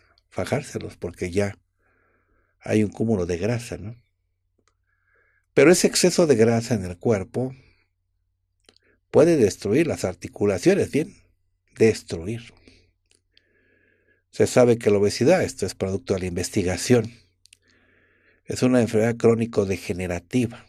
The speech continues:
Sí, son características, características particulares desde el punto de vista fisiopatológico,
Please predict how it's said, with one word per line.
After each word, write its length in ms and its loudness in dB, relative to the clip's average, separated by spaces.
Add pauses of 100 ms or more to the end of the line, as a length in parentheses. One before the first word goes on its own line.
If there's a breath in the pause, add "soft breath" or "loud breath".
(2000)
Sí, 300 -4
son 200 -2
características, 800 2 (160)
características 920 0
particulares 840 -2
desde 160 -6
el 80 -6
punto 320 -6
de 140 -4
vista 520 -4 (840)
fisiopatológico, 1300 -2